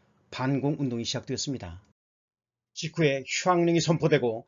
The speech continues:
시위 참여자에 대한 수색 및 체포, 구금이 이어지자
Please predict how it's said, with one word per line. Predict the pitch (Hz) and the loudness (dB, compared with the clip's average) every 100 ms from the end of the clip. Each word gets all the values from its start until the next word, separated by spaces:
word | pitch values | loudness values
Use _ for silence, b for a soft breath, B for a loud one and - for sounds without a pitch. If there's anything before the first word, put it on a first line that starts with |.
| _ _ _ | _ _ _
시위 | - - 175 180 | -2 2 4 4
참여자에 | - - 190 160 156 151 | 2 2 2 6 6 6
대한 | 131 110 113 _ _ | 4 0 -4 _ _
수색 | - - 180 170 | -4 0 2 4
및 | 156 - | 2 2
체포, | - 196 135 95 - b b | 0 2 0 -6 -8 b b
구금이 | - 151 170 156 | -4 4 6 6
이어지자 | 151 123 113 101 101 | 4 2 -4 -6 -10